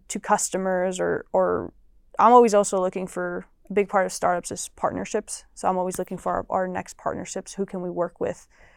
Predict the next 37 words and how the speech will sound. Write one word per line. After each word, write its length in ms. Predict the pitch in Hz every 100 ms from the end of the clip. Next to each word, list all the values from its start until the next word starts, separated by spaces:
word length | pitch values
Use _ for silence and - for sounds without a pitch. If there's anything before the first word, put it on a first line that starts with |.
| _
Still 340 | - - 220 208
read 220 | 208 196
papers. 520 | - 185 - 180 180
So 200 | - -
I, 180 | 185 180
I 80 | 190
do 200 | 175 185
that 220 | 180 175
on 100 | -
the 80 | 185
fly. 560 | 180 185 175 175 170 175 _ _ _ _ _ _ _ - -
Because 460 | 196 202 - 214 196
covid 300 | - 202 190
has 140 | 185
kind 200 | - 190
of 180 | 185 175 - -
s-, 220 | - - - _ _ - 262
gone 240 | - 185 185
down 240 | 185 180
a 80 | 208
little 180 | 220 220
bit, 160 | 240
I'm 160 | 208 170
now 180 | 170 170
able 220 | 165 170
to 140 | -
go 200 | 175 170
on 140 | 165 165
business 380 | 165 165 160
trips. 400 | - 160 - - -
So 340 | - 175 165 - - - -
I 80 | 175
go 140 | 175
to 120 | 170
the 160 | 165 -
East 240 | 170 -
Coast 580 | - 175 165 - - -